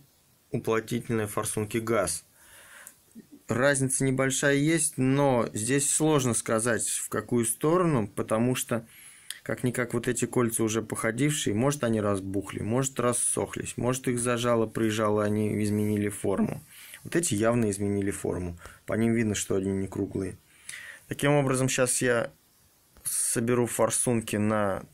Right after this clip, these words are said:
таких вот кольцах, вернее, заменителях оригинальных запчастей,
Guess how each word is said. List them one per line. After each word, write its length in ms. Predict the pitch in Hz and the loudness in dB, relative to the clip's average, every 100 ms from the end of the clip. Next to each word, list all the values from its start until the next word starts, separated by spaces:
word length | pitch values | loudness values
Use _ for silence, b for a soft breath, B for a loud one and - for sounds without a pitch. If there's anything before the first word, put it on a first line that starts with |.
| _ | _
таких 420 | 98 98 104 - | -6 -2 -2 -2
вот 280 | 98 92 - - _ _ _ _ b b _ | -6 -8 -12 -16 _ _ _ _ b b _
кольцах, 560 | - 156 180 123 - - | -2 0 0 -2 -4 -10
вернее, 560 | - - - 107 107 98 | -12 -10 -6 -2 0 -2
заменителях 1200 | 101 113 120 127 127 131 - 107 104 95 - - _ B B B B B B | 0 2 2 2 2 2 0 0 0 -2 -8 -20 _ B B B B B B
оригинальных 680 | 101 104 110 110 101 98 | -4 0 2 2 0 -2
запчастей, 720 | 95 - - 104 - 104 87 | -4 -6 -4 -2 0 0 -2